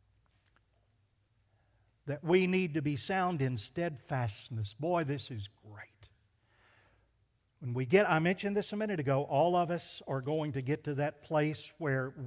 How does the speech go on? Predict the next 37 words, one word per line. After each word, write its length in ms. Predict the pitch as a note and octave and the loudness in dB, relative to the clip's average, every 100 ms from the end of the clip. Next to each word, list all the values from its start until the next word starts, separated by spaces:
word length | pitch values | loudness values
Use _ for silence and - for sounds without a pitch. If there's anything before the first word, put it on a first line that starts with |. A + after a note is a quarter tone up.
| D#3+ | -8
we 260 | C#3 D3 D3+ | -4 -2 -2
are 120 | C#3+ | -4
going 300 | B2 C#3+ C#3+ | -4 -4 -4
to 80 | C3 | -2
have 180 | C3 | -4
things 300 | A2+ D3+ D3 | -4 -8 -6
that 120 | B2 B2+ | -8 -8
happen 400 | - D#3+ D#3+ C3+ | -4 -4 -4 -8
in 120 | A#2+ | -8
our 160 | B2 | -8
life, 360 | C3+ D#3+ F#3 F#3 - - - | -6 -2 -2 -4 -10 -20 -6
younger 480 | B2+ C#3 E3 F3+ F#3+ - - | 2 2 4 0 -2 -8 -2
or, 280 | C3 C3 - | 0 0 -2
or 460 | C#3 G3 B2+ B2+ | -4 -2 -4 -4
older, 480 | - D#3 F3+ F#3 F#3 - - - | 0 0 2 2 0 -4 -20 -6
where 160 | C#3+ C#3 | -2 0
we 260 | A#2+ D3 | 0 -2
need 400 | C3+ C3+ D#3+ G3 | 0 2 2 0
that 260 | C#3 D#3+ - | -4 -6 -8
patience, 840 | - E3+ - G3+ G#3 - - - - | -4 -2 -2 -6 -8 -10 -12 -10 -2
that 220 | C#3+ C#3 | -2 0
endurance 680 | E3+ B2+ A#2 A#2+ F3+ G#3 - | -4 -4 -2 0 0 -2 -4
that 140 | - C#3+ | -6 -4
is 140 | C#3+ | -4
God-given. 640 | - E3+ E3+ D3+ G#3 D3+ G2+ - - - | -2 -2 -2 -2 -2 -4 -8 -14 -12 0
That's 320 | C#3 D#3+ - - | 2 2 -6 -10
the 80 | |
third 460 | F#3 - D#3 D#3 E3+ | -10 -4 -2 -2 -4
quality 480 | - C#3+ C#3 C#3+ D3+ | -2 0 0 -2 -4
that 180 | D#3+ - | -6 -6
grows 300 | B2 C3 A#2+ | -4 -4 -4
out 160 | C#3 | -4
of 80 | C#3+ | -4
the 80 | D#3+ | -10
first 420 | - E3 D3+ - | -6 -6 -8 -10
two. 240 | A3 G3+ G2+ - _ _ _ _ | -6 -6 -8 -16 _ _ _ _
Faith, 520 | - C3+ B2 G3+ - | -4 0 0 -2 -8